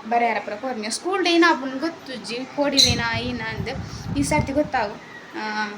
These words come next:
ಪಾತೆರ್ನ ಪೂರ ಇಜ್ಜಾತೆ, ಮಸ್ತ್ ಸೈಲೆಂಟ್ ಇಪ್ಪೆಗೆ, ಅಂಚ ಒಂಚೂರು ಪೋಡಿಗೆ ಆಪುನಿಂಕ್. ದಾಲ ಕೇಂಡ ಉತ್ತರ ಕೊಡ್ಪೇನ ಇಜ್ಜ ಅಂದ್. ಅಂಚ ಬರೆಪುನಂಡಲ ಇತ್ತೆ ಬರೆಪ್ಪೆ, ಅವಂಡಲ ಟೆನ್ಷನ್ ಇಜ್ಜಿ.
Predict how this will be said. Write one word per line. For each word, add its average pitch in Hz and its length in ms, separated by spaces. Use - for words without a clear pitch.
ಪಾತೆರ್ನ 349 480
ಪೂರ 294 160
ಇಜ್ಜಾತೆ, 226 360
ಮಸ್ತ್ 262 300
ಸೈಲೆಂಟ್ 294 520
ಇಪ್ಪೆಗೆ, 220 380
ಅಂಚ 247 240
ಒಂಚೂರು 269 380
ಪೋಡಿಗೆ 254 260
ಆಪುನಿಂಕ್. 214 440
ದಾಲ 247 180
ಕೇಂಡ 269 320
ಉತ್ತರ 277 420
ಕೊಡ್ಪೇನ 226 380
ಇಜ್ಜ 220 260
ಅಂದ್. 208 300
ಅಂಚ 240 180
ಬರೆಪುನಂಡಲ 320 640
ಇತ್ತೆ 311 180
ಬರೆಪ್ಪೆ, 269 400
ಅವಂಡಲ 262 460
ಟೆನ್ಷನ್ 254 440
ಇಜ್ಜಿ. 196 240